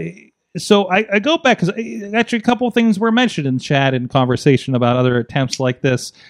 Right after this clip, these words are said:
and there have been several attempts to add, um, a, a mimicked realism, if you will, or realism, realism, unfortunately, in one case that was on Dark Side of the Ring, um, you know, whether it be an M M A-ish or street fight <coughs> kind of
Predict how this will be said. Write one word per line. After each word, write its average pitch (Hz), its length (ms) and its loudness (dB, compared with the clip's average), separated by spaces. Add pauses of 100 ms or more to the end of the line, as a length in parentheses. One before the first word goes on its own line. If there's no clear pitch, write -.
(140)
and 170 200 2
there 202 140 4
have 233 80 0
been 220 120 -2
several 302 520 2
attempts 156 640 -4 (480)
to 196 280 -4
add, 233 480 2 (100)
um, 185 580 2 (140)
a, 180 640 2 (140)
a 156 520 0 (760)
mimicked 180 540 -2
realism, 156 600 4
if 135 160 -2
you 143 140 0
will, 135 420 2
or 117 240 -4 (120)
realism, 131 440 2
realism, 123 320 -2
unfortunately, 123 560 -4
in 120 80 -2
one 147 180 0
case 131 360 0 (260)
that 120 100 -2
was 117 120 -2
on 123 120 0
Dark 123 220 -2
Side 123 140 0
of 123 60 0
the 139 60 0
Ring, 202 300 2 (380)
um, 175 760 2
you 156 140 0
know, 143 200 4
whether 156 240 4
it 151 80 2
be 151 100 2
an 143 60 -2
M 175 220 0
M 175 180 0
A-ish 170 600 2
or 151 120 2
street 175 440 -2
fight 170 300 0
<coughs> - 0 -
kind 160 200 0
of 147 80 -2